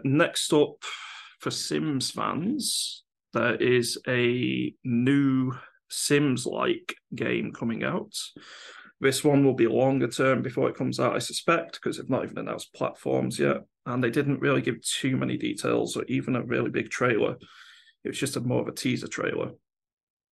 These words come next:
So Paradox Tectonic are developing this. Uh, if, they've got a former Sims, like, lead developer, I think he was, or something, spearheading the studio on this. So,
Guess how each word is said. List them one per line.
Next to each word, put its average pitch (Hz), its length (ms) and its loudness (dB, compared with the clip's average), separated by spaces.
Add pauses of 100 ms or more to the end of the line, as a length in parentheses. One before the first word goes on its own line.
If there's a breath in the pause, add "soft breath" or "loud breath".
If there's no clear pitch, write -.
(260)
So 139 120 0
Paradox 143 520 2
Tectonic - 580 0
are 151 80 2
developing 143 540 0
this. - 600 0
Uh, 120 680 2
if, - 440 -10
they've 123 180 0
got 139 240 6
a 123 120 4
former 135 540 2
Sims, 131 1300 0 (640)
like, 104 180 0
lead 127 220 0
developer, 143 680 2 (260)
I 160 100 -4
think 160 200 -6
he 160 100 0
was, 160 240 2
or - 60 -4
something, 175 500 -2 (920 loud breath)
spearheading 131 720 2
the 120 200 0
studio 147 580 0
on 156 140 0
this. - 480 -4
So, 123 720 -2